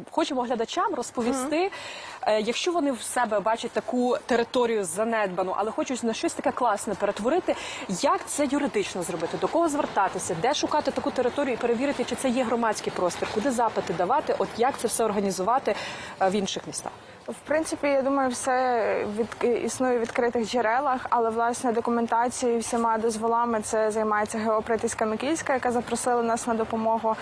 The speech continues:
Speaker 2: Дії Україна. Е, ось, і нічого складного немає, це можна взяти як умовно в оренду в місто, це належить мешканцям Києва, тому ми саме їх тут чекаємо, це з ними робиться і для них, і, е, нічого складного немає. В-,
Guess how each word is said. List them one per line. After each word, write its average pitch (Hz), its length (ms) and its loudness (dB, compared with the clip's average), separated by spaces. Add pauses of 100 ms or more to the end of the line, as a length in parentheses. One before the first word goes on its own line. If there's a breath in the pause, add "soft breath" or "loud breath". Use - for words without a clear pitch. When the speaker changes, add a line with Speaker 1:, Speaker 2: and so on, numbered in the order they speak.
(200 loud breath)
Speaker 2:
Дії 226 220 4
Україна. 220 480 2 (380 loud breath)
Е, 220 360 4
ось, 214 440 0
і 226 440 2 (220)
нічого 254 400 2
складного 247 520 2
немає, 240 460 2
це 240 140 -4
можна 226 280 2
взяти 214 360 2
як 202 300 0
умовно 214 440 2
в 202 80 -2
оренду 226 760 2
в 226 40 -2
місто, 226 360 0
це 233 120 0
належить 220 440 2
мешканцям 240 540 0
Києва, 220 340 2
тому 214 260 0
ми 214 160 2
саме 220 320 2
їх 220 160 0
тут 202 140 0 (100)
чекаємо, 262 400 2
це 220 240 0 (340 loud breath)
з 214 120 0
ними 285 300 2
робиться 247 460 2
і 220 100 2
для 220 220 0
них, 240 300 2 (160)
і, 220 60 -2 (420)
е, 196 400 2
нічого 220 360 0
складного 202 520 -2
немає. 190 420 -2 (540 loud breath)
В-, - 180 2